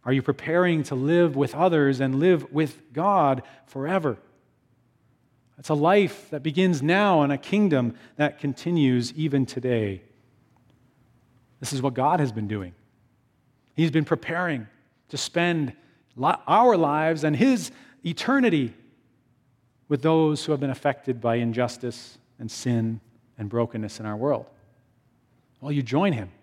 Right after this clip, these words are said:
in doing what he has been doing for so long now. Please pray with me. Father God, we come to you this morning. Teach us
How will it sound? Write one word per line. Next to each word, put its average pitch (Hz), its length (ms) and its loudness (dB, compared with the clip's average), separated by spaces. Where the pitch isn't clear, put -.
in 117 100 -8
doing 131 420 0
what 117 140 -6
he 131 120 -2
has 127 180 0
been 117 120 -6
doing 107 400 -2
for 117 100 -10
so 113 240 -4
long 101 260 0
now. 90 220 -8
Please 123 200 -2
pray 107 200 -4
with 90 200 -12
me. 92 140 -12
Father 151 260 2
God, 131 260 2
we 139 140 -4
come 151 260 -2
to 147 120 -6
you 131 140 2
this 120 180 -6
morning. 123 340 -2
Teach 180 260 -2
us - 340 -6